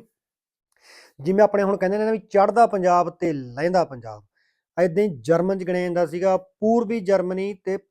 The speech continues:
ਪੱਛਮੀ ਜਰਮਨੀ। ਠੀਕ ਹੈ ਜੀ, ਇਹਦੇ ਦੋ ਹਿੱਸੇ ਬਣ ਗਏ ਸੀਗੇ। ਜਿਹੜਾ ਦਾ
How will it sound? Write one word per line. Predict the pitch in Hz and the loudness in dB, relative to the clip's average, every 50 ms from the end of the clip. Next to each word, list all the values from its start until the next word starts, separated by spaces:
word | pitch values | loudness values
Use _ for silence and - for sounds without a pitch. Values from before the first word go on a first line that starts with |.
| _ _ _ - | _ _ _ -8
ਪੱਛਮੀ | 180 180 180 - - - 202 214 220 196 | -6 -6 -6 -8 -8 -2 0 0 2 2
ਜਰਮਨੀ। | 151 156 135 120 117 110 107 104 - _ _ _ _ _ _ _ _ _ _ _ _ _ _ _ _ _ _ _ - | 0 -2 -4 -6 -12 -14 -18 -20 -20 _ _ _ _ _ _ _ _ _ _ _ _ _ _ _ _ _ _ _ -14
ਠੀਕ | 151 151 156 | -10 -8 -6
ਹੈ | 175 | -4
ਜੀ, | 170 180 175 - | -4 -4 -4 -2
ਇਹਦੇ | 185 180 196 190 | 0 0 0 0
ਦੋ | 143 131 151 147 151 147 | -2 -2 -4 -2 -2 -4
ਹਿੱਸੇ | 160 165 170 - 180 170 | -4 -6 -6 -4 -4 -4
ਬਣ | - 165 165 | -2 -2 -4
ਗਏ | 160 160 170 | -4 -4 -6
ਸੀਗੇ। | 165 175 180 175 190 190 180 - - - - - - _ _ - | -6 -6 -4 -4 -4 -4 -4 -8 -18 -20 -20 -20 -20 _ _ -4
ਜਿਹੜਾ | 143 190 208 214 | 0 2 2 4
ਦਾ | 214 214 | 2 2